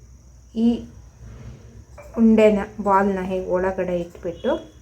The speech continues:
ಸ್ವಲ್ಪ ಹತ್ತಿ ಎಕ್ಸ್ಟ್ರಾ ಹೇಗಾದ್ರೆ ತೆಕ್ಕೊಳ್ಳೋಣ. ಸ್ವಲ್ಪ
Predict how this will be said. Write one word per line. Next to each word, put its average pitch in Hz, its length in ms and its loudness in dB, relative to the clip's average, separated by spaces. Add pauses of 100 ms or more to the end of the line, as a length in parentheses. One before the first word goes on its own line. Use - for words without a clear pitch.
(440)
ಸ್ವಲ್ಪ 196 360 -8 (300)
ಹತ್ತಿ 214 340 -8
ಎಕ್ಸ್ಟ್ರಾ 196 460 -4 (140)
ಹೇಗಾದ್ರೆ 180 520 -6 (400)
ತೆಕ್ಕೊಳ್ಳೋಣ. 180 600 -8 (640)
ಸ್ವಲ್ಪ 202 380 -6